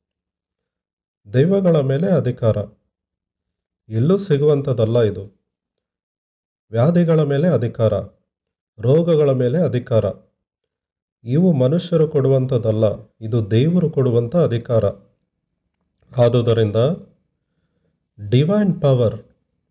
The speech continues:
ದೈವ ಸಂಬಂಧವಾದ, ಆತ್ಮ ಸಂಬಂಧವಾದ ಶಕ್ತಿ ಯೇಸು ಪ್ರಭು ಅವರಿಗೆ ಕೊಟ್ಟನು. ನಿಮಗೆ ಒಂದು ವಿಷಯ ತಪ್ಪದೆ ಹೇಳುತ್ತೇನೆ, ಶಕ್ತಿ ಕೊಡುವಾಗ ಅದನ್ನು ಗ್ರಹಿಸುವುದಕ್ಕಾಗಿ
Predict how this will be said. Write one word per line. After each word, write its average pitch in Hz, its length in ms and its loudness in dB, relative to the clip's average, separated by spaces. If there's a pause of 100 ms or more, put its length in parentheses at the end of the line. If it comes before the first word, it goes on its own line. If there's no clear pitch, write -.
(440)
ದೈವ 170 440 2
ಸಂಬಂಧವಾದ, 147 920 0
ಆತ್ಮ 147 420 -2
ಸಂಬಂಧವಾದ 123 920 0
ಶಕ್ತಿ - 680 -8 (1200)
ಯೇಸು 170 640 0
ಪ್ರಭು 160 420 0
ಅವರಿಗೆ 120 360 -2
ಕೊಟ್ಟನು. 110 760 -4 (800)
ನಿಮಗೆ 139 760 0 (140)
ಒಂದು 120 200 -2
ವಿಷಯ 131 280 -2
ತಪ್ಪದೆ 135 440 0
ಹೇಳುತ್ತೇನೆ, 113 720 -4 (380)
ಶಕ್ತಿ 147 400 -4
ಕೊಡುವಾಗ 131 540 0 (1040)
ಅದನ್ನು 170 360 0
ಗ್ರಹಿಸುವುದಕ್ಕಾಗಿ 117 1000 -2